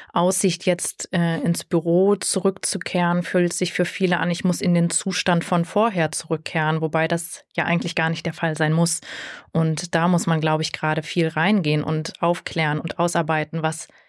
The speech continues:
dieses Neue jetzt sein kann. Und, äh, von daher ist Flexibilität für viele, glaub ich, gerade so,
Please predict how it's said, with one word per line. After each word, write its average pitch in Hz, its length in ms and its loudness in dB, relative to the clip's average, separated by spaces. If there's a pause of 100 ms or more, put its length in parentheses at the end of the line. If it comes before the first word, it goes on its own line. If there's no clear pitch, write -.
(180)
dieses 175 300 2
Neue 190 320 4
jetzt 151 280 -2
sein 156 300 -2
kann. 175 380 2 (1120)
Und, 175 500 2
äh, 175 300 2
von 180 240 0
daher 180 440 2
ist - 160 -4
Flexibilität 175 1400 0 (400)
für - 180 -2
viele, 190 840 2
glaub 170 300 2
ich, 170 120 -2
gerade 170 320 0
so, 165 320 -2